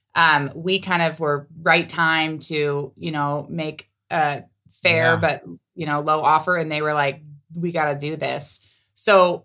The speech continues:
Speaker 1: um, there was nothing. We had, there was no cattle. Um, the fencing was really old. There was one pump, uh, irrigation pivot on the property. We had to put in multiple pumps,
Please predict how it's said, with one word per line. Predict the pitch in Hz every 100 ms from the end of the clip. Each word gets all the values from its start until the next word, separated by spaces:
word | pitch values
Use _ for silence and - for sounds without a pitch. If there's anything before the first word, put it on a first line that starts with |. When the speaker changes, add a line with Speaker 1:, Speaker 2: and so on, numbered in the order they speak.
| -
Speaker 1:
um, | 190 170 160 151 -
there | 175 202
was | 214 180
nothing. | 165 160 165 135 139
We | 160 160
had, | 160 147
there | 165
was | 151 147
no | 170 170 185
cattle. | 180 160 160 160 156 160 _ _ -
Um, | 160 147 139
the | 147
fencing | - 170 170 180
was | 170 160
really | 160 160 165
old. | - 156 156 151 151 147 - _ -
There | 170
was | 165 156
one | 160 165 175 175
pump, | 170 170 170 170 - _ -
uh, | 160 151 147
irrigation | 165 170 160 160 165 160 160 -
pivot | - 165 160 151
on | 156 156
the | 156
property. | 160 147 156 151
We | 147
had | 151 151
to |
put | 143 160
in | 147 143 143 - _ -
multiple | 170 170 170
pumps, | 165 165 160 160 -